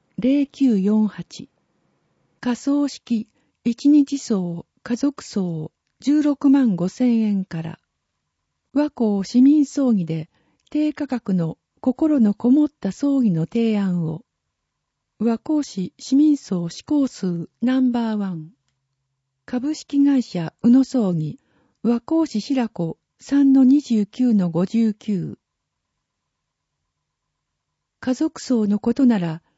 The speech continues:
サンメモリー和光。市民葬指定、和光市、朝霞市、新座市。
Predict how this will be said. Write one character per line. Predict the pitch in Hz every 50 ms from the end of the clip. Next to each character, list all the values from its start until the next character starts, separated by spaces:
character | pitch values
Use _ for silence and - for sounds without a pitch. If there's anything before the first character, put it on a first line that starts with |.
| _ _
サ | _ - - - 302
ン | 302 302 302
メ | 311 320 311
モ | 285 254
リ | 214 190 180 175 175
ー | 175
和 | 190 226 254
光。 | - - - 202 175 165 160 156 151 151 156 165 - - _ _ _ _ _ _ _ _ _ _ _ _ -
市 | - - 240 277
民 | 302 320 311 302
葬 | - - - 185 170 170
指 | 170 - -
定、 | _ - 202 196 185 175 170 165 - - _ _ _ _ _ _ -
和 | 233 240 226 226
光 | - - 311 302 285
市、 | - - - 175 147 - _
朝 | - 208 220 - 277 269
霞 | - - 269
市、 | - - - 165 - - _ _ -
新 | 240 247 247 247
座 | - - 185
市。 | 170 - - - -